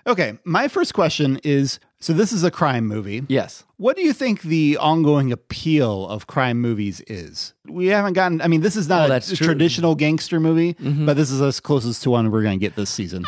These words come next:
Speaker 2: I, I think there's two things. One, I do think we like, there's part of us that likes getting, and this one's not quite as much, that getting away with,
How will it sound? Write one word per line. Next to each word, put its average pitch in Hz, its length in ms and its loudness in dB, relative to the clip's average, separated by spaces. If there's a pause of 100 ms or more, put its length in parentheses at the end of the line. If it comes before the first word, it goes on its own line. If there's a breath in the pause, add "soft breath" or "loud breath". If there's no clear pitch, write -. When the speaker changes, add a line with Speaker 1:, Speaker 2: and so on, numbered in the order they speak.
(220)
Speaker 2:
I, - 60 -2
I - 20 2
think 320 180 0
there's 254 180 0
two 180 260 0
things. 107 540 -6
One, 202 540 2
I - 100 -2
do 214 160 0
think 214 220 0
we 165 140 2
like, 127 580 0 (180)
there's 151 160 -2
part 180 200 2
of 147 60 0
us 139 40 0
that 131 140 -2
likes 117 420 -4 (220)
getting, 147 300 2
and 185 180 0
this 220 180 0
one's 170 160 2
not 123 220 0
quite 131 160 2
as 110 100 -2
much, 107 140 -2
that 110 160 -4
getting 151 260 0
away 131 140 2
with, 117 280 0